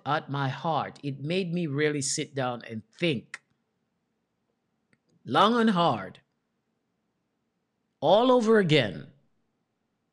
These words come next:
about the state of what we found ourselves in. You cannot fake your way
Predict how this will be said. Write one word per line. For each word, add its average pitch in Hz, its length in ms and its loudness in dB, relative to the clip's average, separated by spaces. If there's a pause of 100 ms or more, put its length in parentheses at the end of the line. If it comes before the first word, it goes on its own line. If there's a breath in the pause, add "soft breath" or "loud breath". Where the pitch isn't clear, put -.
(100)
about 156 320 2
the 160 80 -2
state 151 360 0
of 139 140 -2
what 135 220 0
we 139 100 -2
found 131 480 -4
ourselves 113 720 -6
in. 113 300 -10 (3500 loud breath)
You 147 140 0
cannot 233 480 2
fake 196 500 0
your 156 220 0
way 151 560 0